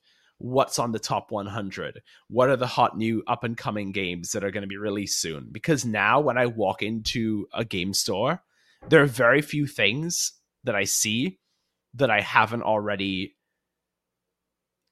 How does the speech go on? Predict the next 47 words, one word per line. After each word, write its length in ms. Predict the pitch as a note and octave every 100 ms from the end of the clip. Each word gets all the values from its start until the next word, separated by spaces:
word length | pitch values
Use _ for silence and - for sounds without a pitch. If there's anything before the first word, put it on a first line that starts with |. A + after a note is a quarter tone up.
| -
looked 340 | B2+ A#2+ -
up 280 | A#2+ G#2 -
or 140 | - B2
that 120 | A2+
I 120 | G#2
haven't 340 | G#2+ A#2 G#2 -
seen 320 | - A2+ G#2+
in 100 | G2+
passing, 480 | - G#2+ F#2+ A#2 F#2+
or 120 | G2+
at 60 |
least 300 | G2+ G#2+ - G#2
recognized 580 | G#2 - G2+ F2 G2 F#2+
the 80 |
box, 480 | F#2 E2 F2 - -
you 100 | G#2
know? 240 | F#2+ G#2+ D3 _ _ _ -
Whereas 260 | C3+ D3
it 80 | C#3
used 380 | G#2 B2 C#3+ -
to 80 | D3
be 200 | C#3+ D#3+
that 140 | D#3
I 100 | A2
would 120 | A2
just 180 | G#2+ -
see 280 | - - G#2
something 380 | - B2+ G#2+ C3
and 80 |
be 60 | A#2
like, 140 | G2
"Whoa, 440 | - G2 C#3 E2+ C#2
what 220 | D2+ A#2+
is 160 | G2 -
that? 240 | C3+ A#2 -
That 120 | G#2+
just 180 | - -
looks 220 | G#2 -
really 320 | G2+ G#2+ G2+
cool. 500 | - D#3 A2 F#2 F2+ _ _ _ _ _
Let 140 | A#2
me 80 | A2
go 120 | G#2
check 280 | F#2+ C#3 F#2+
it 80 | F#2
out." 260 | F#2+ C#2 - _ _ _ _ _ -
Um, 480 | A#2 G2+ F#2+ F#2+